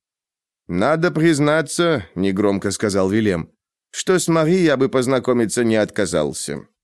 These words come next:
Манет негромко хохотнул. «Хм, Мари тянет на полторы женщины», сказал он.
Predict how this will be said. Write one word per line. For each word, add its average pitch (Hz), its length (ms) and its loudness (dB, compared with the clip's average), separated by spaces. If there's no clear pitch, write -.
Манет 90 560 -2
негромко 113 640 0
хохотнул. 87 680 -4
«Хм, 131 300 -2
Мари 156 420 0
тянет 185 400 0
на 175 160 0
полторы 156 440 0
женщины», 90 680 -4
сказал 95 440 0
он. 80 200 -4